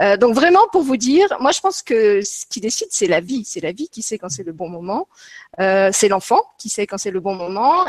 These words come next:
et ça sert à rien de se, se, se mettre la pression et se culpabiliser aussi avec ces histoires, euh,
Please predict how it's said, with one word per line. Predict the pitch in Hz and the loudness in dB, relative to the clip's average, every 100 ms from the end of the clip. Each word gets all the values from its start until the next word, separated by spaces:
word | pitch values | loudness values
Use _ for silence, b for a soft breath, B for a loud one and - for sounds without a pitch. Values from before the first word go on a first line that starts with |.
| - | 0
et | 196 190 185 | 2 4 4
ça | 196 | 2
sert | 196 208 | -2 0
à | 180 | 0
rien | 180 214 | -2 -4
de | 285 | -4
se, | - 185 185 175 180 _ B B B _ | -6 -6 -4 -6 -10 _ B B B _
se, | - 190 175 170 170 | -12 -6 -4 -4 -6
se | - - | -6 0
mettre | 208 233 | 0 2
la | 160 | 0
pression | - 277 - 247 311 | 0 -2 0 2 2
et | 262 | 2
se | 202 | -2
culpabiliser | - 277 226 170 196 180 180 247 | -4 -2 0 0 -6 -10 -4 -2
aussi | 202 - | -2 -4
avec | 202 160 | -6 -6
ces | - 180 | -8 -8
histoires, | 185 - 220 214 | -10 -4 -2 0
euh, | 175 | -4